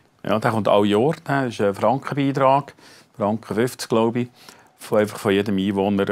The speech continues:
aus dem Repla-Gebiet. Das ist Wasseramt, Buchiberg, Lebenberg, ohne die Stadt Grenken, die ist nicht dabei. Und das Kofmau ist die einzige, äh, Institution, die wir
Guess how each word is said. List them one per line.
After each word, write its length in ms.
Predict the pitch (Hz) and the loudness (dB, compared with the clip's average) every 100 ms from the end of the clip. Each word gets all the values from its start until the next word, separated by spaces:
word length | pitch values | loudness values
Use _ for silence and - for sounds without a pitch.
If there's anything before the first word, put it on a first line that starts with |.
| 95 | 0
aus 120 | 98 | -2
dem 100 | 98 | -4
Repla-Gebiet. 680 | 90 - 98 95 90 87 87 | -6 -4 -4 -4 -4 -6 -6
Das 200 | 92 - | -8 -8
ist 180 | - 85 | -10 -2
Wasseramt, 880 | 107 - 107 101 101 - - - - | -2 0 0 0 0 -8 -12 -12 -4
Buchiberg, 800 | 95 92 92 90 87 - - 82 | -4 -2 -2 0 -2 -6 -14 -10
Lebenberg, 560 | 78 85 - 82 82 - - - _ _ _ _ | -6 -8 -6 -6 -6 -12 -20 -20 _ _ _ _
ohne 260 | 107 104 104 | -2 0 -2
die 80 | - | -4
Stadt 260 | 98 82 | -2 -2
Grenken, 460 | - 82 82 - - | -4 -10 -10 -12 -14
die 100 | - | -14
ist 80 | 85 | -10
nicht 240 | 90 - | -10 -8
dabei. 240 | 95 82 82 - - - - - | -10 -10 -12 -16 -20 -20 -20 -8
Und 480 | 117 110 107 107 - _ - - | -2 0 0 -4 -16 _ -20 -16
das 100 | - | -10
Kofmau 360 | - 156 156 160 | 0 2 6 4
ist 120 | 127 | 4
die 100 | 139 | 0
einzige, 460 | 131 147 156 156 147 | 2 0 0 -2 0
äh, 560 | 139 143 123 117 - 120 | 0 0 0 0 -2 -6
Institution, 720 | 113 131 113 - 113 117 139 | -6 -6 -8 0 4 4 4
die 260 | 123 104 101 | 2 2 2
wir 200 | 98 | 2